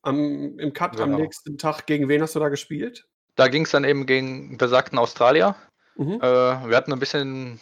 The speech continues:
Speaker 2: naja, ich sag mal, ein Problem mit, äh, mit der T-T-S-Verbindung. Also da hatten wir zum Teil einen Ping von einer, von einer Sekunde oder mehr, äh,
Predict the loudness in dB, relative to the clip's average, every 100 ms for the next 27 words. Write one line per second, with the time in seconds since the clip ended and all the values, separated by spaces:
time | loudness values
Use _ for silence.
0 | -4 2 4 2 0 -2 -2 0 4 2
1 | 2 -6 -2 4 6 6 2 2 0 2
2 | 0 0 0 2 2 2 -2 -2 0 0
3 | 0 -2 -6 -4 2 4 4 2 -2 -18
4 | -16 -18 -18 -18 0 0 2 0 4 2
5 | 2 2 2 0 -2 0 0 0 0 2
6 | 2 0 -4 _ -2 2 4 2